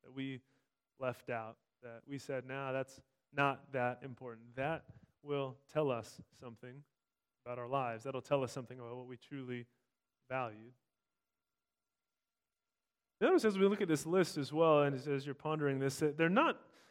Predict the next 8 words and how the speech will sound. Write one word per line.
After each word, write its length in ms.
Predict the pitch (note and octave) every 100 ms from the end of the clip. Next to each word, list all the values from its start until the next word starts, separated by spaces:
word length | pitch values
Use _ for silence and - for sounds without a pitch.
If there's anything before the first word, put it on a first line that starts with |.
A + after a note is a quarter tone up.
| _ -
necessarily 640 | F3 F3 - F#3+ F3+ D3+
flashy 800 | - - C#3 D3 D#3+ - G3+ G#3 - _ _ _ _ _ _ _ _ _ -
or 200 | C#3 B2
showy 960 | - - D3 D#3+ F#3+ G3+ G#3 G3+ G3 -
or 500 | C#3+ C3+ C3+ C3+ C3 - - _ _ -
the 80 |
most 540 | D3+ D#3+ E3 - - - -
exciting, 960 | D3 - - F#3 G3 G#3 G#3 G#3 G3+